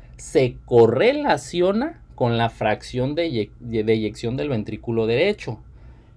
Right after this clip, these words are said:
Eh, no es lo mismo. Recuerde que si nosotros hablamos estrictamente de la fracción de eyección del ventrículo derecho, tendríamos que obtener volúmenes y tendríamos que estar estableciendo, pues, precisamente cuál es esta fracción de eyección, cuánto está eyectando nuestro ventrículo.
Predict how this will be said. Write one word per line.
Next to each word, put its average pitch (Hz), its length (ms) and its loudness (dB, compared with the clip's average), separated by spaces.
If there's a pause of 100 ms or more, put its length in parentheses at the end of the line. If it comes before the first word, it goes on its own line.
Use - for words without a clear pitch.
(120)
Eh, 107 400 6
no 160 380 4
es 185 160 4
lo 175 200 4
mismo. 160 520 -2
Recuerde 135 460 -2
que 151 140 -2
si 143 100 -6
nosotros 127 420 -4
hablamos 120 720 0
estrictamente 160 880 -4
de 135 100 2
la 101 160 -2
fracción 127 720 -4
de 170 60 0
eyección 127 580 -4
del 127 140 0
ventrículo 117 540 -2
derecho, 131 420 -2 (320)
tendríamos 131 440 0
que 123 100 0
obtener 117 480 0
volúmenes 113 1000 0 (180)
y 107 120 -6
tendríamos 110 400 0
que 113 80 -6
estar 113 200 0
estableciendo, 123 720 -2
pues, 98 160 -8
precisamente 101 580 -6
cuál 95 240 -2
es 98 80 -6
esta 98 220 -8
fracción 95 480 -8
de 95 60 -2
eyección, 95 360 -4
cuánto 101 280 -4
está 104 260 0
eyectando 107 640 -4
nuestro 92 300 -6
ventrículo. 107 580 -8